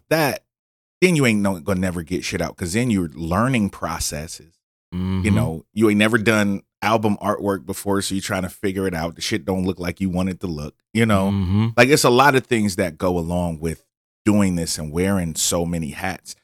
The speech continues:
Speaker 1: And if you're not ready to do that, then you're never gonna put anything out, 'cause you'll never at least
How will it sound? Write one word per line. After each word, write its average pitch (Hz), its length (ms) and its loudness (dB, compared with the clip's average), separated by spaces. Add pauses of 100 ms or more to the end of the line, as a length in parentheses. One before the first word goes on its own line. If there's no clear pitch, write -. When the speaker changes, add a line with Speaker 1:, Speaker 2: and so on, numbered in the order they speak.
(200)
Speaker 1:
And 90 100 -4
if 87 120 -8
you're 113 80 -2
not 92 280 -4
ready 95 260 -2
to 80 100 -4
do 101 300 0
that, 71 300 -4 (580)
then 73 400 -6 (500)
you're 107 180 0
never 123 260 -2
gonna 71 240 -8
put - 220 -12
anything 67 420 -18
out, - 160 -20
'cause 90 160 -8
you'll 98 100 0
never 90 340 0 (100)
at 92 100 -2
least 92 220 -4